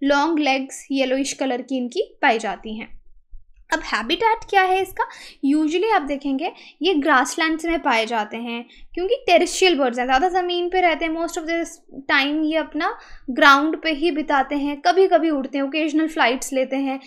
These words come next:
हैबिटेट में एक जगह से दूसरी जगह जाने के लिए, खाने के लिए इंसेक्ट्स, लिजर्ड्स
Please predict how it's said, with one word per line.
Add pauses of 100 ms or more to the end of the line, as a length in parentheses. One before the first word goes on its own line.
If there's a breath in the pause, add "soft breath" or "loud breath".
(300 loud breath)
हैबिटेट
में
एक
जगह
से
दूसरी
जगह
जाने
के
लिए,
खाने
के
लिए
इंसेक्ट्स,
लिजर्ड्स